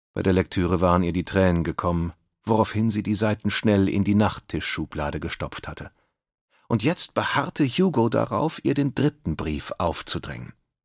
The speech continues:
Aber als Hugo zu lesen begann, schien irgendwie plötzlich alles andere in den Hintergrund zu treten.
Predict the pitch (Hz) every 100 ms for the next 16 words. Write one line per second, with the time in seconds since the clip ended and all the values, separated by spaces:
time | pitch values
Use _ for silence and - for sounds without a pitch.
0 | _ _ _ _ _ _ _ _ _ 90
1 | 82 101 - 104 104 107 107 - 92 95
2 | 92 98 104 98 113 113 - 110 - 113
3 | 117 127 107 - 107 - 107 - 104 107
4 | - - 98 107 107 107 110 110 95 82
5 | 78 78 73 - 78 78 73 -